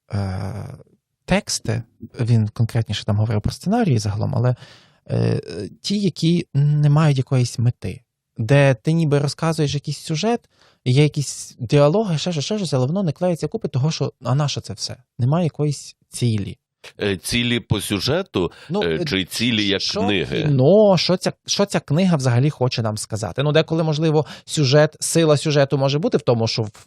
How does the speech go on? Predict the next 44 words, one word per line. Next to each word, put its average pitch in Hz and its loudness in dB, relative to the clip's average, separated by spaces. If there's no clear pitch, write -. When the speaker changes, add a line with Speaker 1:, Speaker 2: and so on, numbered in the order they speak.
Speaker 1:
персонажів 117 -2
нема 120 0
ніякої 113 -4
цілі, 208 -2
і 110 -2
автор 120 0
хоче, 120 -4
власне, 113 -4
показати 113 -4
якусь - -8
безцільну 117 0
діяльність, 120 0
і 120 -6
це 117 -2
захоплююче, 104 -4
так? - -4
Але 131 2
я 160 2
говорю 170 0
про 165 -6
книжку. - -2
Що 190 0
сама 156 0
книжка 156 -2
хоче 131 -6
цим 117 -6
сказати? 110 -6
Бо, 123 0
бо, 127 2
бо 139 2
з 143 0
рекламою, 214 2
е, 127 0
то 175 -2
теж 190 0
можна 135 0
було 135 0
б, 131 -4
до 139 2
речі, 139 -2
і - -2
приклади 170 -2
говорити, 117 0
але 113 2